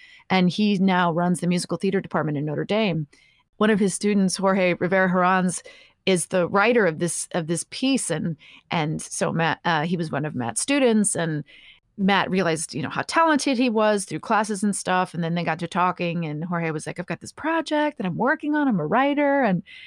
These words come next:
so that's sort of how it all started. And, and Matt came to me during the pandemic and was like, "Okay, I've got this seriously talented person, and we wanna do some demos of this piece." And so he sent me some demos that Jorge had done. And I was like, "Whoa."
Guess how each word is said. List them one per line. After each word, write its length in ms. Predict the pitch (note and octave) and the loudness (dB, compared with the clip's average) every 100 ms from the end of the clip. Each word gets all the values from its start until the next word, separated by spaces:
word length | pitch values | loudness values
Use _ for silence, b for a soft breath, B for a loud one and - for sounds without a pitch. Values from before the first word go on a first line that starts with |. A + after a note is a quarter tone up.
| B B B B | B B B B
so 140 | - | -2
that's 280 | G3 B3+ - | 2 2 2
sort 140 | E4+ | 0
of 80 | C#4 | 2
how 200 | A#3 A#3+ | 2 2
it 40 | A3+ | 2
all 140 | G3+ | 0
started. 460 | - G#3 A3+ A3 F#3 | -2 -2 0 0 0
And, 220 | F#3 F3+ | 0 -2
and 160 | G3+ F#3 | -2 0
Matt 220 | G3 G#3 | 0 -2
came 180 | - G#3 | -2 -2
to 100 | F#3+ | -2
me 120 | F#3+ | -2
during 220 | F#3 G3 F#3 | -2 -2 -4
the 60 | |
pandemic 440 | - F3+ F3+ F#3 E3+ | -2 -2 -2 -2 -4
and 80 | |
was 120 | D#3+ D#3 | -4 -6
like, 120 | - G3 | -6 -4
"Okay, 260 | F#3+ - - | -4 -6 -8
I've 100 | F#3 | -4
got 160 | F3+ G#3 | -2 -2
this 160 | G#3 - | -4 -2
seriously 480 | A#3 C#4 D#4+ - | 0 2 0 -2
talented 480 | A#3 - G3 G3 F3+ | -2 0 0 0 -4
person, 520 | - E3 - B2 E3+ b b b b b b _ | -2 -2 0 -2 -4 b b b b b b _
and 720 | - G#3+ G3+ G3+ F#3+ G3+ G3+ - - | -2 0 2 0 2 2 0 -2 -6
we 220 | G3 A3 | -2 0
wanna 340 | A3+ B3+ C#4 C#4 | 2 2 2 0
do 380 | G3+ A#3+ A#3+ A#3 | 0 2 2 2
some 240 | - E3 | 0 -4
demos 460 | - C4+ C#4+ C#4 B3 | 0 2 4 2 0
of 140 | G3+ | 0
this 160 | A3 - | -2 -4
piece." 400 | - A#3+ A#3 - | -2 0 2 0
And 160 | F#3+ | -2
so 120 | - F#3 | -2 -2
he 200 | - B3 | -2 -2
sent 180 | G#3+ | 0
me 80 | G3 | -2
some 160 | F#3+ F#3+ | -2 -2
demos 320 | E3+ E3 E3 | -2 -2 -4
that 120 | E3 | -4
Jorge 240 | E3+ F3 E3 | -2 -2 -2
had 100 | - | -4
done. 180 | C3+ | -6
And 80 | D3+ | -4
I 60 | D3+ | -6
was 140 | C#3+ | -6
like, 120 | B2 - - C#2+ | -10 -12 -20 -12
"Whoa." 520 | A#2 C#3+ G4+ - - | -2 0 0 -2 -8